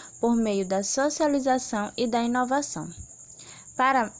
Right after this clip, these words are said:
a autora, não basta apenas criar a tecnologia, mas também tem que ensiná-la e que é necessário que ela seja aprendida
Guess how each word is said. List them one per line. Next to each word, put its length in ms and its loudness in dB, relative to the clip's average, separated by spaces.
a 120 0
autora, 640 0
não 200 0
basta 380 0
apenas 480 -4
criar 480 -2
a 80 0
tecnologia, 1120 -2
mas 240 2
também 460 -2
tem 200 -4
que 160 -6
ensiná-la 920 0
e 80 2
que 140 0
é 20 2
necessário 580 0
que 120 -4
ela 160 0
seja 500 0
aprendida 800 0